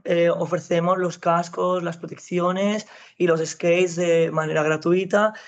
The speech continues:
Y como ha explicado Xavi antes, en su club, si tú quieres venir a probar, seguramente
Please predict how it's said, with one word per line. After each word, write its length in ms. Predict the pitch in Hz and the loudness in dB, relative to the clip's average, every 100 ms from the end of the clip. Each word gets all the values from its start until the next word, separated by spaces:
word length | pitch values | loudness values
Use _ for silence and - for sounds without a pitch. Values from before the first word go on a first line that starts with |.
| - - | -16 -4
Y 160 | 180 | -2
como 220 | 160 165 | 0 0
ha 60 | 160 | 0
explicado 380 | 160 170 160 160 | -2 -4 0 -2
Xavi 280 | - 160 160 | 0 -2 0
antes, 300 | 165 165 175 | -2 -2 -6
en 120 | 175 | -6
su 160 | 165 - | -8 -6
club, 340 | 170 180 190 - - - | 0 0 0 -6 -20 -14
si 100 | 147 | -8
tú 120 | 160 | -2
quieres 220 | 170 165 | -2 -2
venir 180 | 175 170 | 0 0
a 80 | 160 | 2
probar, 540 | 160 160 165 196 214 - - | 2 4 4 2 -2 -18 -10
seguramente 920 | - 156 170 165 170 170 202 233 | -4 0 2 2 0 -2 -2 -4